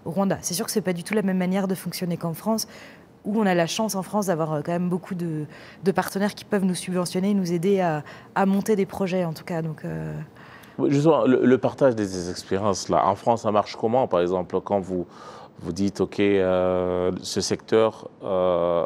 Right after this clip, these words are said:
Speaker 2: artistique, euh, ça fait rentrer beaucoup d'argent. » Et qui sont les gens qui, euh, qui travaillent là-dedans pour justement mettre en place des structures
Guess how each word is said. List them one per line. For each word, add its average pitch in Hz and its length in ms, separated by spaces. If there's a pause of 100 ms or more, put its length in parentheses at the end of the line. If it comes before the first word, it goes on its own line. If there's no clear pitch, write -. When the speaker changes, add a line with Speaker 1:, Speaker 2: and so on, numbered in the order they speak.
(120)
Speaker 2:
artistique, - 580 (680)
euh, 80 160
ça - 180
fait - 140
rentrer 101 320
beaucoup 104 340
d'argent. » 110 560 (1160)
Et - 60
qui - 160
sont 127 220
les 101 120
gens 127 540
qui, 90 340
euh, 87 160 (420)
qui - 120
travaillent 101 360
là-dedans 113 360
pour 92 320
justement 95 520 (320)
mettre 104 280
en 98 80
place 110 440
des 95 120
structures 110 720